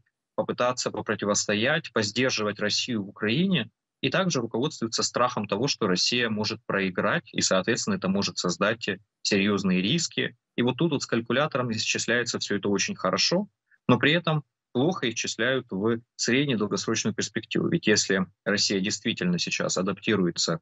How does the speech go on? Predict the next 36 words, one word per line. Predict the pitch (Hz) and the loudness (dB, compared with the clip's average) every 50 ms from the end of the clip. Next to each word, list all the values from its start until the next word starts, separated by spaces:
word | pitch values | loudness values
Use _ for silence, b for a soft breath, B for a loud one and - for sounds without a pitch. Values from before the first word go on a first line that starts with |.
| _ _ | _ _
к | - 95 95 92 92 _ _ _ _ _ - | 4 4 4 4 0 _ _ _ _ _ 0
затяжной | 104 101 92 113 107 101 - 98 87 85 | 0 2 2 2 0 2 0 0 0 2
войне, | 85 87 87 90 95 120 175 - _ _ _ _ | 0 0 0 0 0 -2 -2 -6 _ _ _ _
а | - 101 98 | -4 -2 -2
она | 98 98 95 90 87 | 0 -2 -2 -2 -4
это | 90 - 90 | -4 -4 -6
делает, | 82 82 95 90 90 92 98 123 139 - _ _ _ _ _ _ _ _ _ - | -4 -2 -2 0 0 0 0 -2 -4 -6 _ _ _ _ _ _ _ _ _ -2
она | - 101 104 101 98 | 0 2 2 4 2
начнёт, | 95 92 - - 107 107 120 147 - - | 2 2 0 2 0 0 0 0 0 0
э, | 123 110 | 0 0
дестабилизировать | 98 95 95 - - 92 92 92 95 - 104 98 92 | 0 0 -2 -2 -2 0 0 0 0 0 0 0 -2
другие | 90 92 95 90 95 92 90 | -2 -4 -4 -2 -2 -4 -2
точки, | - 95 90 87 - - - 135 | 0 0 0 0 -2 -2 -2 0
и | 143 - 117 | 0 2 2
уже | 113 107 101 107 117 117 | 2 2 2 0 0 0
через | - - 101 104 95 92 | 0 0 -2 -2 -2 0
несколько | 110 101 92 87 - - - | 0 2 2 2 0 -2 -2
лет | 95 98 117 143 - - _ _ _ - | -2 0 0 0 -2 -6 _ _ _ -2
Европа | 104 95 101 107 147 - - 110 101 | 0 2 2 2 2 0 0 -2 0
и | 95 | 0
Запад | 90 107 127 143 - 135 113 | 0 0 0 0 -2 -6 -4
будут | - 117 120 - - | -2 -2 -4 -2 -2
куда | - 131 123 131 113 | -4 0 0 0 0
в | 110 | 0
худшем | - - 113 107 - - 95 92 | -2 -2 -2 0 0 0 0 0
состоянии, | - - 90 - - 98 95 95 90 87 87 87 90 | 0 -2 -2 -2 0 2 2 2 2 2 0 0 0
нежели | 92 95 95 92 87 85 85 85 | 0 0 0 0 0 0 -2 0
сейчас, | - - - - - 143 160 175 - - _ _ _ _ _ _ _ | -2 -2 -2 -2 -2 -2 -2 -2 -4 -6 _ _ _ _ _ _ _
а | - 101 101 | 2 4 4
Россия | 95 95 90 - - 135 156 | 4 4 2 2 2 0 0
как | - - 135 - | -2 -4 -6 -4
раз | 95 90 92 92 - - | -4 -4 -4 -4 -6 -4
и | - 113 107 92 - _ _ _ - | -2 0 0 -2 -4 _ _ _ -2
силы | - - - 127 110 95 95 | 0 2 2 4 4 2 2
дестабилизации, | 87 82 101 92 - - 90 87 92 87 92 92 110 139 160 160 - 107 | 2 0 0 -2 0 -2 -2 -2 0 0 0 0 0 0 -2 -2 -4 -4
коалиция, | 98 - 101 98 98 101 101 95 - - - 87 80 85 | -2 -2 -2 0 0 0 -2 -2 -2 -2 -2 -2 -4 -4